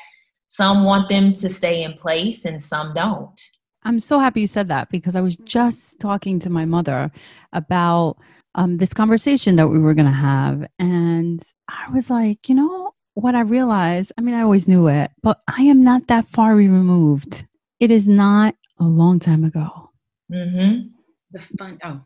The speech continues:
Speaker 3: go ahead, Aisha.
Speaker 2: That the, no, that's okay. It's this awareness that had started. I mean, it just started. <laughs> And I don't mean, like,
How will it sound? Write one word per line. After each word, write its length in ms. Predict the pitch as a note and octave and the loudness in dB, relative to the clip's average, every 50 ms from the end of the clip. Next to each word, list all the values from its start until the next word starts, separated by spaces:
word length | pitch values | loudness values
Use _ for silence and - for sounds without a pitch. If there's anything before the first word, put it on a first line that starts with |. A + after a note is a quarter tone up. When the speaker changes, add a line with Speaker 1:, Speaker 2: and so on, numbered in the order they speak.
| _ _ | _ _
Speaker 3:
go 80 | - F3 | -20 -18
ahead, 180 | E3+ E3+ C#3+ | -18 -18 -18
Aisha. 200 | C#3 C3 B2+ C#3 | -18 -18 -12 -6
Speaker 2:
That 180 | - A#3+ - - | -4 -4 -2 0
the, 240 | G#3+ G#3 - C4+ D4+ | 0 -2 -2 -4 -6
no, 280 | B3+ G#3 B3 C4 B3+ B3 | -2 2 2 4 4 4
that's 180 | C4 B3+ - | 2 2 0
okay. 220 | C4+ - A#3 G3 F#3 - | 0 0 0 0 0 0
It's 180 | A3+ A#3 - | -2 0 2
this 180 | B3 B3 A3+ A#3+ | 2 2 2 2
awareness 960 | A3 G3+ F#3+ G3+ G#3 G#3 A3 G#3+ F3+ D3+ - - E3 - - - - - _ _ | 2 2 2 4 4 4 4 4 4 2 0 -4 -6 -6 -8 -14 -20 -20 _ _
that 140 | G#3 F#3+ G3+ | -4 0 0
had 200 | F#3 F#3 G3 - | 2 2 0 0
started. 560 | - - - - F#3+ F#3 F3+ E3 D#3+ E3 - - _ _ | -2 -4 -2 2 2 2 2 2 0 -2 -6 -12 _ _
I 40 | B3 | 2
mean, 220 | B3 C4 C4+ B3 G#3 | 4 4 4 4 2
it 40 | |
just 220 | F#3 C#4+ D4+ - - | 0 0 -2 -2 -2
started. 540 | - - A#3 A#3 G#3 F3 - - - G3+ - - - - - - _ _ - | -4 -4 -4 -4 -4 -6 -8 -10 -12 -14 -16 -18 -20 -20 -20 -20 _ _ -14
<laughs> 100 | C#4+ - _ _ _ _ _ _ _ - - - - - _ _ _ _ | -14 -14 _ _ _ _ _ _ _ -20 -20 -20 -20 -20 _ _ _ _
And 80 | A#3+ B3 | -4 -2
I 60 | C4+ | -2
don't 160 | C#4+ C#4+ C4 | 0 0 0
mean, 220 | C4 C4 B3 A#3+ A3+ | 0 0 0 2 2
like, 300 | G#3+ G#3 G3+ F3+ - | 2 2 2 0 -2